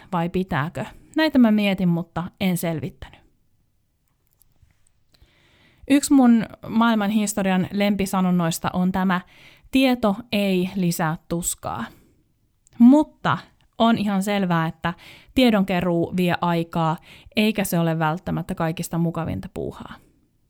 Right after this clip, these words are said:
Jos sosiaalietiikan maisterin paperit vei viisi vuotta mun elämästä, miksi mä kuvittelin omaksuvani uuden ammatin, yrittäjyyden yhdessä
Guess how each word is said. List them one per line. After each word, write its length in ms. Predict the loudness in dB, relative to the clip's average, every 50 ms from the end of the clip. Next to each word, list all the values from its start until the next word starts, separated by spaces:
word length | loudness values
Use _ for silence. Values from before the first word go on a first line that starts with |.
| _ _ _ _ _ _ _ _ _ _ _ _ _ _ -20 -20 -20 -20 _ _ _ _ _ _ _ _ _ _ _ _ _ _ _ _ _ _ _ _ _ _ _ _ _ _
Jos 440 | 4 4 4 4 2 0 -4 -6 -8 -8
sosiaalietiikan 1040 | -2 0 2 2 2 2 2 4 4 4 2 2 0 0 -2 -2 -2 0 -2 -2 -2 0
maisterin 640 | 0 0 2 2 0 -2 -2 -2 -2 0 0 0 0 0
paperit 640 | 0 -2 -2 -2 -4 0 0 0 0 -2 -8 -16 -20 -10 -6 -2
vei 200 | 0 0 0 2
viisi 280 | 2 2 2 0 -2 -2 -2
vuotta 340 | -2 -2 -2 -4 -4 -4 -2
mun 160 | -2 -2 -2
elämästä, 640 | -4 -4 -2 -2 -4 -4 -6 -8 -10 -10 -10 -10 -10 -10 -12 -18 -20 _ _ _ _ _ _ _ _ _ _ _ _ _ _ _ _ _ _ _ _
miksi 220 | -4 -2 0 0
mä 80 | 0 0
kuvittelin 580 | 2 0 0 0 -4 -4 -4 -4 -4 -2 -2 -2
omaksuvani 760 | -2 0 0 -2 -2 -4 -6 -4 -2 -2 -2 -2 -2 -4 -6 -10 -20 -20 -20 _ 0
uuden 380 | 2 4 4 4 2 0 0
ammatin, 640 | -2 0 0 2 0 0 -2 -2 -4 -4 -4 -6 -8 _ _ _ _ -4
yrittäjyyden 840 | -2 0 0 0 -2 -4 -4 -4 -2 -2 -2 -4 -4 -6 -6 -6 -4 -2
yhdessä 460 | 0 0 0 -2 -4 -6 -6 -8